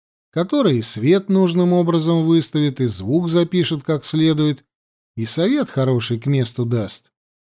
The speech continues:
По старой памяти Павел обратился к Владику Самолётову, который не так давно оставил телевидение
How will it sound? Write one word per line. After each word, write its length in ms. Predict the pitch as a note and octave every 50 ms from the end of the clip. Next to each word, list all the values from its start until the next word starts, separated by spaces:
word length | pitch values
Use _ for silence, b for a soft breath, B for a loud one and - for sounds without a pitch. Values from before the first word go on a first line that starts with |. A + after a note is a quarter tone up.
| _ _ _ _ _ _ _ _ _ _ _ -
По 100 | F#2 F2
старой 380 | - - F3+ E3 D3 C#3+ B2+
памяти 400 | A2+ F3 G3+ A3 G#3 F#3+ - -
Павел 480 | D3 A#2 - F3+ G3+ G#3+ G#3 G3 E3+ D#3+
обратился 640 | D3+ C3+ C#3 C#3 C3 A#2 - F3+ F#3 E3 - - C#3+
к 80 | - -
Владику 480 | C3 C#3 D3 D3 D3 C3+ C3+ A#2+ -
Самолётову, 920 | B2+ - - C#3 C#3 C#3+ D3 D3 D3+ D3 C#3 B2 - A2+ G2+ F#2+ F2 D#2+ - _ _ _ _ _ _ _ _ _
который 360 | G#2+ A2+ A2 D3 D3 D3 D3
не 140 | D3 D3 C#3+
так 280 | - D#3+ D3 C#3 B2
давно 400 | B2 C3+ C#3 C#3 D3+ F3 F#3 F#3
оставил 500 | E3+ D3+ - - - D3 C#3 C3 B2 A#2
телевидение 920 | A2+ - A#2+ A2+ A#2+ C#3 F#3+ A3+ A3+ G#3 G3+ G3+ G3 G3 F#3+ G3 F#3 F3